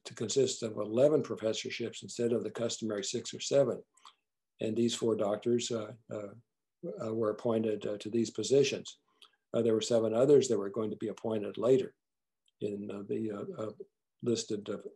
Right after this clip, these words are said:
uh, uh, specialties. Professorships were al-, also offered to, uh, three doctors who did not attend the meeting,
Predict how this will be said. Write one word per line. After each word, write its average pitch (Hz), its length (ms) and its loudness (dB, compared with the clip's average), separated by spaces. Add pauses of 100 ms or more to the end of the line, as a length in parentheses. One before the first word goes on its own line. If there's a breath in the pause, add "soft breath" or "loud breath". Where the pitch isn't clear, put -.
(100)
uh, - 460 -12
uh, 95 120 -2
specialties. - 680 -2 (2000)
Professorships 147 760 6
were 120 200 8
al-, 120 260 4 (100)
also 131 380 4
offered 117 440 4
to, 107 160 -8 (160)
uh, 110 240 -2 (360)
three 127 220 8
doctors 110 400 2
who 117 140 0
did 107 160 -4
not 110 220 2
attend 127 320 2
the 110 60 4
meeting, 104 360 -2